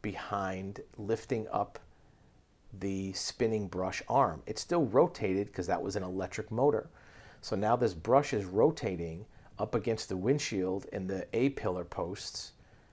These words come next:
for hours, because the salesperson went about his business. He figured he'd go get it when he was ready to leave in the morning. Well, it actually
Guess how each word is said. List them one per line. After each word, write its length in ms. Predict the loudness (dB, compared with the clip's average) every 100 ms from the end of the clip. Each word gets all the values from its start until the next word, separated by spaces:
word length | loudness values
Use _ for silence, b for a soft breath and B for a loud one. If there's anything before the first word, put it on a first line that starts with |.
| b b -20
for 460 | -4 0 2 0 0
hours, 540 | 4 4 4 -4 -14 -12
because 300 | -8 -8 -6
the 180 | -6
salesperson 580 | -2 0 0 0 -4 -4
went 140 | -4 -4
about 200 | -2 -4
his 100 | 4
business. 360 | 4 4 0
He 120 | -4
figured 300 | -4 -2 -2
he'd 100 | -4
go 120 | -4 -2
get 220 | 0 0
it 120 | -2
when 120 | -6
he 80 | -8
was 180 | -8 -6
ready 160 | -6 -4
to 120 | -4
leave 240 | -2 -2
in 80 | -2
the 60 | -2
morning. 360 | 0 0 -2 -10 -20 -20 -20 -20 -20 -20 -6
Well, 220 | 0 2
it 80 | 4
actually 560 | 2 2 0 -2 -4